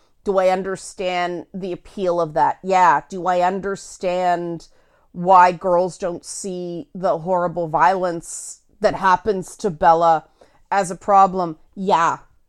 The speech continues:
Because girls are taught you, you need to go through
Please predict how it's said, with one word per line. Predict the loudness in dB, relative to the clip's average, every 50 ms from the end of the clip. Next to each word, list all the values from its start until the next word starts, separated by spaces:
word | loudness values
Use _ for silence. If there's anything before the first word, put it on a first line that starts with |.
| _ _ _ _ _ _ _ _ _ _ _ _ -12 -10
Because | -10 -8 -8 -10 -10 -6 -4 -2 -2 -4 -6 -10
girls | _ -4 0 2 2 2 2 0 -2 -4 -8 -12 -6 -2
are | 0 0 0
taught | -2 -4 -2 0 2 4 4 4 2 0 -2 _ _ _ _ _ _ _ _ _ _ _ _ _ _ _ _ _ _ _ _
you, | -10 -8 -6 -4 -4 -4 -6 -6 -10 -12 -16 _ _ -12
you | -10 -8 -6 -6 -8
need | -8 -8 -8 -8 -8 -8 -8 -8 -8 -8 -10 -12 -14 -18 _ _ -20
to | -18 -14 -12 -10 -10 -10 -4
go | -2 -2 0 -2 -2
through | -6 -12 -16 -10 -8 -8 -8